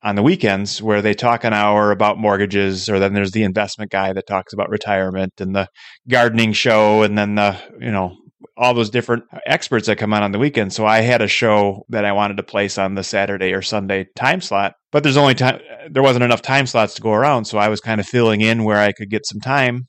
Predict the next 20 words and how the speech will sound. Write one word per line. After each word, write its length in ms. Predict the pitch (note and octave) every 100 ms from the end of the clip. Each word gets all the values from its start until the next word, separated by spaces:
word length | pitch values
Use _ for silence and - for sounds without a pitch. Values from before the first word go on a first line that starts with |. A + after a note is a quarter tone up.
| -
and 80 | D#3
it 20 |
was 120 | D#3
very 240 | C3 C#3
expensive. 640 | B2 - A#2+ G#2+ A#2+ A2 - -
And 560 | G#2+ G2+ G2 F#2+ F#2 - _ _ _ -
and 80 | A#2+
again, 180 | B2
I 60 | A2
wasn't 240 | A2+ A2
getting 160 | A#2 A2
a 60 | G#2
constant 520 | A2+ A2 G#2 G2+ -
time 280 | D3 D#3+ E3
slot 240 | C3 A2
and 80 | G#2+
all 80 | G#2+
that 180 | G#2
stuff, 320 | - G#2+ G#2+ -
and, 260 | A2 G#2+